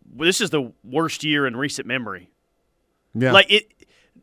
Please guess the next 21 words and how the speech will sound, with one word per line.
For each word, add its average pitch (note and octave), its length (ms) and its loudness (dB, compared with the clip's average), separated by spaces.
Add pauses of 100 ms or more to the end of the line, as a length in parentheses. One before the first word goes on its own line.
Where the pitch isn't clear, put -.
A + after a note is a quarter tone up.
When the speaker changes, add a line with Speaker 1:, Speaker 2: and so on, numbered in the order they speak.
(600)
Speaker 1:
it's G#3 300 4
not A3+ 260 8
the G3+ 100 4
first G3+ 380 2
time G3 260 4
there F3 140 2
isn't E3 220 2
a D#3 60 0
lot D3 220 4
of G#2 160 -2
depth D#3+ 400 0
quarterback-wise, F#3+ 800 4
but D#3 140 2
at D3+ 80 0
least F3+ 280 -2
there's D3+ 200 0
someone D#3 580 4
to C3+ 80 0
where C#3 140 2
you C3 140 -2
say, B2+ 380 0